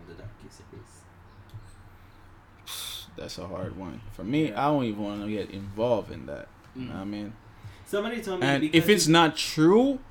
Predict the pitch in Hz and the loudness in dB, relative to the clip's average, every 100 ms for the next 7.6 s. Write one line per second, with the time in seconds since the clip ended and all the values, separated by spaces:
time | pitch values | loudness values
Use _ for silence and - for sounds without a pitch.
0 | - - 135 139 151 143 117 107 101 147 | -10 -6 -6 0 4 4 2 -2 4 4
1 | 127 - 131 131 - - 139 127 127 110 | 4 0 -2 -2 -2 -2 -2 0 -2 0
2 | 120 113 123 123 123 123 120 120 110 113 | 0 2 2 2 2 0 0 0 0 -2
3 | 120 120 110 113 120 - 107 98 - - | -4 -2 0 2 0 -2 -6 -6 -10 -16
4 | - - - - - - 165 156 165 180 | -20 -20 -20 -20 -20 -8 -6 -4 -4 0
5 | 185 160 147 135 120 101 107 104 98 95 | -2 -2 -8 -6 -8 -8 -8 -6 -6 -10
6 | - - - 117 127 123 117 107 107 107 | -16 -16 -10 -10 -8 -8 -8 -8 -8 -8
7 | 107 120 110 107 123 123 | -10 -10 -10 -10 -14 -14